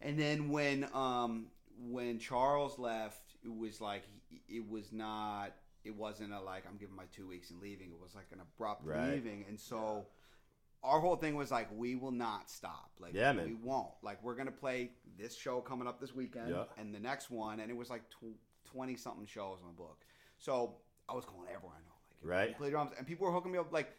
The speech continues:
Speaker 1: we had guys come and play shows with us we'd never met before and never played with.
Speaker 2: No
Speaker 1: Like,
Speaker 2: kidding,
Speaker 1: coming
Speaker 2: man.
Speaker 1: from
Speaker 2: Wow.
Speaker 1: Vermont and shit.
Speaker 2: No
Speaker 1: Like,
Speaker 2: kidding.
Speaker 1: yeah, yeah. Like, listen to the set and, like, please learn it. You know,
Speaker 2: Right, right,
Speaker 1: and, you know,
Speaker 2: yeah.
Speaker 1: with, to varying degrees of success, some guys would come down and just, like,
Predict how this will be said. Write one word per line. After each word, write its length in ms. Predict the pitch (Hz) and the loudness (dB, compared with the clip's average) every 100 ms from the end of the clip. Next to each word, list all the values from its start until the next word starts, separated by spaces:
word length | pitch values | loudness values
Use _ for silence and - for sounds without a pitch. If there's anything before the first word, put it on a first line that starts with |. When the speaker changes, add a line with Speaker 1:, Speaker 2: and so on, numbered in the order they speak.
| _ | _
Speaker 1:
we 120 | 165 | 4
had 120 | 214 | 6
guys 240 | 175 175 175 | 8 6 6
come 140 | 180 | 2
and 100 | 170 | 2
play 140 | 160 139 | 2 -2
shows 320 | 135 127 139 | 2 0 0
with 140 | 170 | -4
us 60 | 170 - _ | -4 -20 _
we'd 140 | 135 135 | -4 0
never 280 | 151 170 | 2 2
met 340 | 131 110 156 - | -2 2 0 0
before 360 | 127 127 120 | -6 -2 -2
and 160 | 101 120 | 0 -2
never 220 | 123 120 | -2 -2
played 380 | 117 139 175 127 | -4 -2 -2 -4
with. 100 | 90 | -6
Speaker 2:
No 120 | 82 | -2
Speaker 1:
Like, 160 | 80 127 | -2 -2
Speaker 2:
kidding, 140 | 156 | -2
Speaker 1:
coming 140 | - - | 0 -2
Speaker 2:
man. 80 | - | 0
Speaker 1:
from 180 | 170 156 | 0 2
Speaker 2:
Wow. 380 | 190 - 120 95 | 8 12 12 12
Speaker 1:
Vermont 180 | - - | 8 2
and 120 | 143 | -6
shit. 340 | - - 151 147 | -4 4 4 8
Speaker 2:
No 100 | 143 | 6
Speaker 1:
Like, 100 | 135 | 6
Speaker 2:
kidding. 380 | 113 117 120 82 | 10 12 12 8
Speaker 1:
yeah, 180 | 160 254 254 | 8 8 10
yeah. 40 | 220 | 10
Like, 240 | 180 143 | 8 6
listen 340 | 151 202 208 214 | 6 6 4 6
to 40 | |
the 100 | 208 | 6
set 380 | 196 196 196 - | 8 8 8 6
and, 100 | 165 | 2
like, 220 | 156 - | 2 0
please 400 | 151 170 180 156 | -2 0 0 0
learn 300 | 156 156 165 | 4 6 6
it. 100 | 165 | 4
You 120 | 156 | 8
know, 40 | 127 | 12
Speaker 2:
Right, 180 | 143 139 | 12 12
right, 180 | 139 156 | 12 12
Speaker 1:
and, 60 | 131 | 12
you 60 | |
know, 100 | 139 | 10
Speaker 2:
yeah. 40 | 160 | 10
Speaker 1:
with, 220 | 170 - | 6 0
to 100 | 180 | -2
varying 400 | 147 165 170 170 | 6 8 10 8
degrees 280 | 151 160 156 | 6 2 2
of 40 | |
success, 400 | 131 - 151 147 | -2 4 6 6
some 240 | 143 139 139 | 4 2 2
guys 240 | 127 127 127 | 4 4 2
would 80 | |
come 180 | 120 127 | -4 0
down 280 | 127 120 123 | 2 4 2
and 100 | 113 | 0
just, 160 | 107 110 | -6 -8
like, 180 | 95 | -8